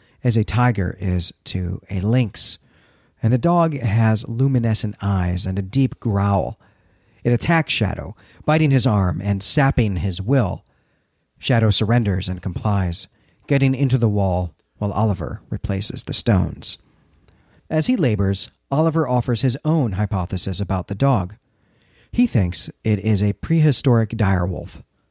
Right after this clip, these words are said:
the monster of our dreams. Or maybe it was simply a wolf, but that our folk memory of it dates from a time when humans weren't yet Homo sapiens, but some smaller hominid. And these are some great references here to the long tradition of weird fiction's relationship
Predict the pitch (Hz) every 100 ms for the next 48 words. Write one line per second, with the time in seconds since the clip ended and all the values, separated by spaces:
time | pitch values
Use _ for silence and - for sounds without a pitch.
0 | - 95 104 110 - - - 107 98 92
1 | 98 117 104 98 92 - - _ _ _
2 | _ _ _ - 123 165 123 98 - 127
3 | 127 143 123 139 127 143 110 - _ _
4 | _ - 135 165 151 147 - 185 180 -
5 | 104 92 90 92 92 104 95 107 131 -
6 | 139 123 - 107 107 104 92 156 151 139
7 | 120 123 110 120 113 104 113 120 110 147
8 | 135 101 85 78 - - - - 117 -
9 | 120 117 107 - _ _ _ - 139 131
10 | 117 92 120 107 92 90 - - _ _
11 | _ - - 127 131 147 - 180 269 349
12 | 294 233 165 139 139 123 127 123 135 -
13 | 110 - 101 92 107 104 110 113 120 113
14 | 107 98 101 101 90 101 90 - 104 -
15 | 98 92 - 95 101 104 107 - 107 98